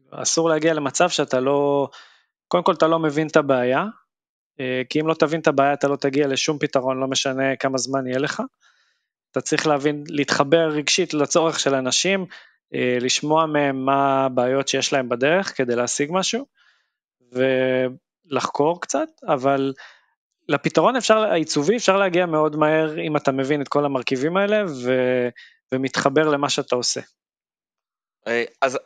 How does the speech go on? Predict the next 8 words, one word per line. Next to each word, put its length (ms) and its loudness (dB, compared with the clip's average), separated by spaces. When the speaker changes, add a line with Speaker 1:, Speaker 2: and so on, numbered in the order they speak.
Speaker 2:
אני, 560 0
מה 220 0
שהייתי 800 0
מנסה 260 -2
להעביר 320 0
פה 160 -2
כמסר, 680 -4
אה, 1000 -2